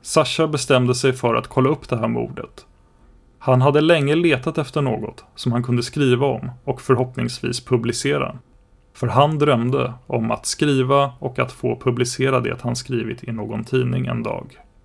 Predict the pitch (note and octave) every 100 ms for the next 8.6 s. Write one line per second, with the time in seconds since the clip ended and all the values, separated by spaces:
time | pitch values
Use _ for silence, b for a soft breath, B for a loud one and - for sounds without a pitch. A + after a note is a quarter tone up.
0 | _ _ _ D#3+ D3+ D3+ D#3 C#3+ E3 E3
1 | G3 F3 C#3+ C3 B2+ D3+ C3+ C3 C3 B2
2 | B2 B2+ C3+ C3 B2+ - E3 F3 - C3
3 | A#2 B2 - - - C#3+ B2 B2+ B2 B2
4 | D3 C3 D3 A#2+ b b b - - C#3
5 | B2+ B2 A#2+ C3 B2+ - A#2+ A#2+ - B2+
6 | C3 C3+ B2 C#3+ B2 A#2 A#2+ A2+ A#2 C3
7 | C#3+ - C#3+ C#3 B2+ B2 - C3 B2+ B2
8 | B2 A#2+ - D3 - -